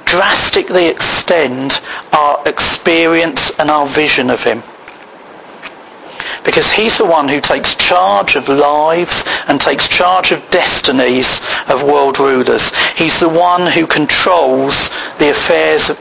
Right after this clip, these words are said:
entire nations. In his hands are the exact times that people will live. In his hands are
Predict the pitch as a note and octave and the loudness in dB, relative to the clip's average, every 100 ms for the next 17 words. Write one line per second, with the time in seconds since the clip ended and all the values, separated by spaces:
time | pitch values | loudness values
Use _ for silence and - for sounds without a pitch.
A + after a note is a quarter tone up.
0 | - C#3 C3 - D3+ D3 D3 C#3 C#3 - | -4 -2 0 2 2 2 2 0 2 0
1 | B2+ A2+ - - - - - - - - | 0 -2 -2 -2 -4 -10 -20 -20 -20 -20
2 | - - - - - - - - - - | -20 -20 -20 -20 -20 -20 -20 -20 -20 -20
3 | - - - - - - E3 D#3 - A#3+ | -20 -20 -20 -18 -14 -2 0 2 2 2
4 | G3 - D#3+ C#3 C3+ C3+ B2+ - - - | 2 0 2 2 0 -2 0 0 -2 -8
5 | - - - - - - - D3 E3+ - | -20 -20 -20 -20 -16 -6 -2 -2 -2 0
6 | F3+ F#3 - F3 D3+ C3+ C3 C3 - - | 0 -2 -2 0 2 2 0 0 0 -2
7 | - - - - - - - - D#3 - | -6 -18 -20 -18 -12 -2 -2 0 -2 0
8 | C3+ B2+ C3 C3+ D3 D3+ - - - - | 0 2 2 2 2 2 -2 -6 -10 -18
9 | - - - - - - - - - - | -20 -20 -20 -20 -20 -20 -20 -20 -20 -20
10 | - - - - - - - - - - | -20 -20 -20 -20 -20 -20 -20 -20 -20 -20
11 | - - - D#3 C#3 F3 E3 F3 E3 E3 | -20 -20 -2 0 2 2 2 2 2 2
12 | D#3+ D#3+ D#3 C#3+ | 2 2 2 0